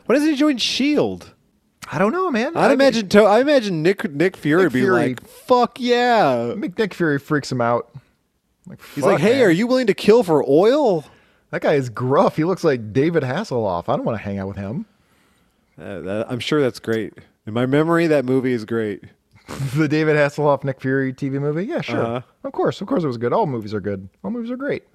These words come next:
Speaker 2: Uh, so, yeah, Spider-Man's thinking about his problems, not helping anybody, right?
Speaker 1: His internal monologue is just judging the neighborhood.
Speaker 2: Yeah, well, this goes on for a long time. It's like four pages of him just trying to get to work.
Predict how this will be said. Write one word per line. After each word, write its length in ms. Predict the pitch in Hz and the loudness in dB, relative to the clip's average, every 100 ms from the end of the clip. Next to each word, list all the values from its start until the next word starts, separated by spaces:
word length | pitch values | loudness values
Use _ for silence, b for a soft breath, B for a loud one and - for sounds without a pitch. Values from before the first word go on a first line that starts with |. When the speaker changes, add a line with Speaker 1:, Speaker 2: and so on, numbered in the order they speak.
| B B B B B B B B B | B B B B B B B B B
Speaker 2:
Uh, 460 | 151 160 165 165 165 | 0 2 2 2 2
so, 140 | 202 | 0
yeah, 420 | 214 190 175 175 | 2 4 4 4
Spider-Man's 640 | 165 - 349 320 214 190 - | 0 -4 -2 0 0 -2 -2
thinking 280 | 147 156 151 | -2 0 2
about 180 | 147 | 2
his 80 | 147 | 2
problems, 720 | - - 117 120 117 120 120 117 | -2 2 4 4 0 -2 -4 0
not 280 | 127 135 | 2 2
helping 320 | 131 131 127 120 | 2 0 0 -4
anybody, 500 | 113 110 104 110 117 | -2 -2 0 0 -2
right? 260 | 117 202 - - | -2 -4 -10 -6
Speaker 1:
His 160 | 139 151 | -2 -2
internal 340 | 170 208 226 | -2 0 0
monologue 480 | 156 131 139 123 113 | 2 2 2 0 0
is 120 | 104 | -4
just 280 | 85 101 80 | -4 -6 -6
judging 540 | 80 110 110 95 110 98 | -6 -2 0 -2 -6 -6
the 80 | 95 | -10
neighborhood. 640 | 95 98 98 90 82 80 _ _ _ _ b b 110 b | -8 -8 -8 -10 -12 -16 _ _ _ _ b b -20 b
Speaker 2:
Yeah, 280 | 135 170 147 | 2 2 2
well, 280 | 185 262 247 | 0 0 0
this 260 | 240 381 440 | 0 0 2
goes 160 | 349 | 2
on 120 | 294 | 0
for 120 | 208 180 | 2 0
a 60 | |
long 440 | 151 233 330 311 196 | 2 0 0 0 -2
time. 440 | 156 196 240 120 | -6 -4 -2 -2
It's 80 | 135 | -2
like 120 | 240 | -2
four 320 | - 285 285 | -2 -2 -2
pages 400 | 214 233 233 190 | -2 -6 -4 -6
of 100 | 170 | -4
him 120 | 170 156 | -2 -2
just 220 | 185 - | -6 -6
trying 220 | - 196 | -4 -2
to 60 | 165 | -2
get 100 | - | -2
to 100 | 131 | -2
work. 500 | 120 202 - - | 2 0 -2 -10